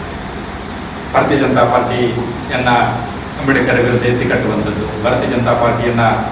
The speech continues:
ದಲಿತರ ವಿರುದ್ಧ ಎತ್ತಿ ಕಟ್ಟುವಂಥ ಕೆಲಸವನ್ನ ನಿರಂತರವಾಗಿ ಮಾಡ್ತಾ ಬಂದಿತ್ತು. ಆದರೆ ಅದರ ನೈಜ ಇತಿಹಾಸವನ್ನ ತಿಳಿಸಬೇಕು ಅನ್ನುವಂಥ ದೃಷ್ಟಿಯಲ್ಲಿ ಈ ವಿಚಾರ ಯಾತ್ರೆಯನ್ನ ದೇಶದಾದ್ಯಂತ ನಾವು ಮಾಡ್ತಾ ಇದ್ದೇವೆ.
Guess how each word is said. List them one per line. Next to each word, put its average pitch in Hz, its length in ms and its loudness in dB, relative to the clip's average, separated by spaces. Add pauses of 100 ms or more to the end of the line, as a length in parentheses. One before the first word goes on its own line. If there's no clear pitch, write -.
ದಲಿತರ 123 240 0
ವಿರುದ್ಧ 110 320 0
ಎತ್ತಿ 135 180 -2
ಕಟ್ಟುವಂಥ 110 340 -2
ಕೆಲಸವನ್ನ 120 500 -2 (1120)
ನಿರಂತರವಾಗಿ 196 640 6
ಮಾಡ್ತಾ 151 280 0
ಬಂದಿತ್ತು. 117 480 -6 (480)
ಆದರೆ 190 180 2
ಅದರ 180 200 4
ನೈಜ 156 220 4
ಇತಿಹಾಸವನ್ನ 151 680 2 (320)
ತಿಳಿಸಬೇಕು 170 520 0
ಅನ್ನುವಂಥ 139 280 0
ದೃಷ್ಟಿಯಲ್ಲಿ 123 560 -2 (560)
ಈ 127 40 -4
ವಿಚಾರ 139 260 4
ಯಾತ್ರೆಯನ್ನ 117 480 2
ದೇಶದಾದ್ಯಂತ 110 680 -2
ನಾವು 101 400 -4
ಮಾಡ್ತಾ 117 240 2
ಇದ್ದೇವೆ. - 320 0